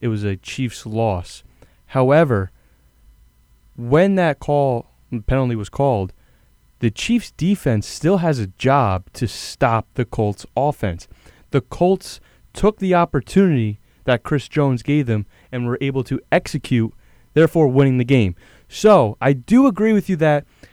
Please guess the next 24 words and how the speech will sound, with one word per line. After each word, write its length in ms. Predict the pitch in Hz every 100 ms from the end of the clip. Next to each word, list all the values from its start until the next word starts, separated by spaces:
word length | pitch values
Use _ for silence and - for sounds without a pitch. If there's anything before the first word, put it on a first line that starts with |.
| _ _ _ _ _ _
if 200 | 175 175
that 320 | 185 180 160 - _ _
call 300 | - 151 147
is 120 | 123 110
not 340 | 120 113 110 - _ _ _ -
called, 480 | 139 120 107 120 - -
I 60 |
mean, 200 | 135 127 - - -
that 120 | 151
was 320 | 156 120 - _ _ _ _ _ _ -
obviously 460 | 135 131 - 127 -
absurd. 680 | 110 - - - 123 101 90 - _ _
And 280 | 170 160 143 _ _ _ _ _
it's 160 | 156 -
funny 340 | - 214 196
because 520 | 147 - 156 143 - - _ _ _ _ _ _ _ - _
after 260 | 139 160 175
the 120 | 160
play 220 | - 151
was 140 | 139 123
over, 360 | 143 123 107 - _ _ _ _ _ _ -
I 100 | 147
was 180 | 151
praying 800 | - - - 147 175 147 101 95